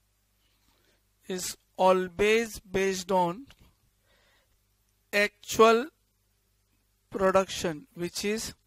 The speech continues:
one eighty-nine K G. Standard and actual।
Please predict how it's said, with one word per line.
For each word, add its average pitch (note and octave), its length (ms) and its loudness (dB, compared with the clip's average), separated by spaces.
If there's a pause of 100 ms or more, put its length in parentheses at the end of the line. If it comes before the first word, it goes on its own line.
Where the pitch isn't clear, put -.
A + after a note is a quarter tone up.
(920)
one G3 520 0 (180)
eighty-nine F#3 1500 -10
K C#3+ 200 -14
G. - 140 -20 (2750)
Standard G3 920 -2 (2750)
and E3+ 440 -10 (1600)
actual। E3 540 -2